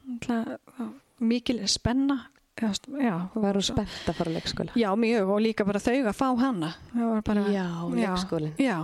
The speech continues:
Speaker 1: við náttúrulega bara í desember létum við leikskólann vita
Speaker 2: Já.
Speaker 1: að við værum að, þau bara, "Ok, við bara látum búa til kennitölu," svo hún komið strax inn í kerfið.
Speaker 2: Vá.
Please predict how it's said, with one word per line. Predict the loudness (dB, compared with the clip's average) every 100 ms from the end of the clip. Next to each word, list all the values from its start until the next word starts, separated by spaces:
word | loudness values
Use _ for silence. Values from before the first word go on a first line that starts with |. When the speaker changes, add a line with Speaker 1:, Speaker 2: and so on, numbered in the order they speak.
| -2
Speaker 1:
við | 0
náttúrulega | 2 2
bara | 0 0
í | 2
desember | 2 2 2 2 2
létum | 2 2 4 2
við | 2
leikskólann | 0 0 2
vita | 2 2 -2 -2 2
Speaker 2:
Já. | 2 2
Speaker 1:
að | 2
við | 2
værum | 2 0 0
að, | 0
þau | 0
bara, | 0 -2
"Ok, | 0 0 -2 -4 -4 0
við | 0
bara | 2 0
látum | 0 2
búa | 2 2 0
til | 0 0
kennitölu," | 2 2 4 2 2 2 -2 -8 -14 -16 -20 -10 -2
svo | 0
hún | 0
komið | 2 4 4
strax | 4 2 2
inn | 2 2
í |
kerfið. | 2 2 4 4 2
Speaker 2:
Vá. | 0 -4